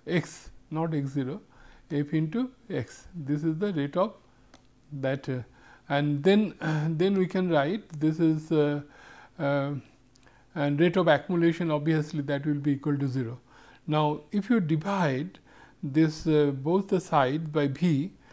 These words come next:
uh, this is V is there, we can divide by V, then what will have, ha-, have this be?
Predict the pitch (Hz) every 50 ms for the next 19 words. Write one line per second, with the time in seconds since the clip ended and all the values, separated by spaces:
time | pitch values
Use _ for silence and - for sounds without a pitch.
0 | - - - _ _ - 156 135 127 160 165 165 175 156 135 135 151 180 185 170
1 | 160 151 131 127 123 143 185 214 220 196 151 139 - 160 147 147 143 139 139 156
2 | 156 156 156 147 151 143 139 131 127 151 160 131 120 151 180 - _ _ - -
3 | - - - - _ - 151 131 151 170 170 170 170 165 156 - 180 190 185 220
4 | 208 180 175 175 170 170 165 196 185 170 165 175 165 180 180 165 165 151 180 180
5 | 190 202 196 196 165 151 165 165 165 147 139 151 170 - -